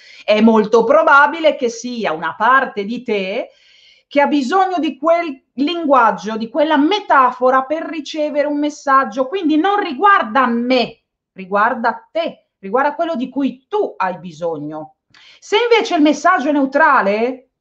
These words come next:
è la stessa, è lo stesso discorso del giudizio e della constatazione, ragazzi, è uguale. Se il messaggio è neutrale,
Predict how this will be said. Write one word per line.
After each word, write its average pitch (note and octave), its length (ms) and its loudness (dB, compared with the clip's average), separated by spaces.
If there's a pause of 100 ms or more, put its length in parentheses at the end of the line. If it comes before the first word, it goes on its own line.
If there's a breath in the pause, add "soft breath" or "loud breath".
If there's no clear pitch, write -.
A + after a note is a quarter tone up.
(160)
è D4 100 -2
la E4+ 120 2
stessa, A4 360 -4
è D#4+ 40 2
lo F4+ 100 2
stesso A4+ 340 -4
discorso C4+ 640 0
del A#3 160 -4
giudizio G4 640 -4
e G4 40 -2
della C#4 200 0
constatazione, C4 960 -2
ragazzi, A#3 560 0
è C#4+ 80 4
uguale. A3+ 640 2 (260 loud breath)
Se - 180 -12
il G4 60 -4
messaggio G#4+ 460 -4
è - 20 -6
neutrale, A3+ 920 0